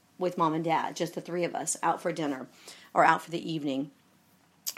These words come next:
And, um, we did that just to make a specific time so that we'd be with one child.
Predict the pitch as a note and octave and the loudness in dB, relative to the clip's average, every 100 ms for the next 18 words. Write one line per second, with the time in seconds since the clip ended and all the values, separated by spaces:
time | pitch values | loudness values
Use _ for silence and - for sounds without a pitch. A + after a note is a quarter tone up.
0 | G#3+ A3+ G#3+ G3 F#3+ - E3+ E3+ F#3 G#3 | -2 2 4 2 0 0 0 0 -2 0
1 | A#3+ A#3+ A#3 G#3+ G3+ - _ - F#3+ F3+ | 2 4 6 4 0 -16 _ -4 -2 -2
2 | - D3+ F3 F3 - F#3 - F3+ - - | 0 0 0 0 -4 -2 -4 -4 -6 2
3 | F#3+ F#3 G3 B3 C4+ - E3 D#3 F3+ G#3 | 6 6 4 0 -2 -2 -2 0 0 -2
4 | G3+ F3+ F3+ - E3+ E3+ F#3 G#3+ | 0 0 0 -4 -2 0 2 0